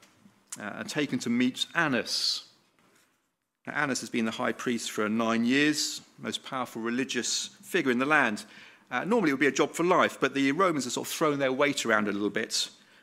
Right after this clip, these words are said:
and deposed him, though Annas still managed to get no less than five of his sons to do the top job after him.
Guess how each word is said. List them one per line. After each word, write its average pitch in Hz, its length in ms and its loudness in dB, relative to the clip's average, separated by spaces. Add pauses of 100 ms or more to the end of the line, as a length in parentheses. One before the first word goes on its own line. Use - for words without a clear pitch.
and 104 100 -10
deposed 127 540 -4
him, 156 200 -6 (1040)
though 117 100 -4
Annas 123 260 -2
still 170 200 0
managed 123 240 2
to 127 80 -4
get 120 180 0
no 127 140 2
less 117 280 -2
than 113 100 -4
five 135 420 -2
of 120 100 -6
his 123 160 -2
sons 104 560 0
to 104 220 -2 (400)
do 127 100 -2
the 123 80 2
top - 240 -6
job 156 120 -2
after 190 260 -4
him. 214 140 -14